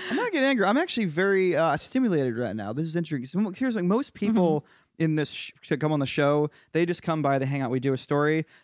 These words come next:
Speaker 1: But, like, Sally Ann Hall, she came fully fucking armed for, for, for this topic, and I liked it. This is a lot of fun,
Speaker 2: Well,
Speaker 1: and
Speaker 2: I
Speaker 1: I'm
Speaker 2: enjoy it.
Speaker 1: enjoying this debate.
Speaker 2: I enjoy it. I guess the only thing, I, it's not, I disagree. I don't disagree with you, but m-, I, I guess I just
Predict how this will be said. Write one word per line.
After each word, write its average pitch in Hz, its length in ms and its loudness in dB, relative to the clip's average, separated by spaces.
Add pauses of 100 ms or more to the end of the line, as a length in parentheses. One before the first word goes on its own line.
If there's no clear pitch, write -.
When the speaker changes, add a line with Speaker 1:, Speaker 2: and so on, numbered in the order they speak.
Speaker 1:
But, 135 100 -2
like, 156 220 0
Sally 294 320 0
Ann 262 80 0
Hall, 208 320 0
she 262 180 0
came 262 360 0
fully 196 360 0
fucking 156 400 -2
armed 127 400 2 (240)
for, 139 260 0
for, 135 460 2
for 151 160 0
this 131 180 0
topic, 151 300 0
and 143 100 2
I 151 60 4
liked 160 320 2
it. 101 80 -4
This 151 160 0
is 180 100 -2
a 156 40 0
lot 147 260 0
of 127 80 -2
fun, 147 240 0
Speaker 2:
Well, 359 140 4
Speaker 1:
and - 100 4
Speaker 2:
I 330 140 4
Speaker 1:
I'm 359 100 4
Speaker 2:
enjoy 180 140 4
it. 320 100 6
Speaker 1:
enjoying 180 300 4
this 151 180 -2
debate. 151 380 0
Speaker 2:
I 262 60 2
enjoy 254 240 2
it. - 100 -4
I 277 80 2
guess 392 220 -2
the 339 120 0
only 302 160 2
thing, 240 360 -6 (100)
I, 220 200 -2
it's - 200 -4
not, 294 180 -2
I 233 80 4
disagree. 262 760 -2 (640)
I 247 60 2
don't 359 220 4
disagree 196 380 0
with 180 180 -2
you, 190 200 0
but 202 260 2
m-, 220 220 -4
I, 214 280 2
I 208 80 4
guess 254 360 -2
I 202 140 0
just 220 300 -8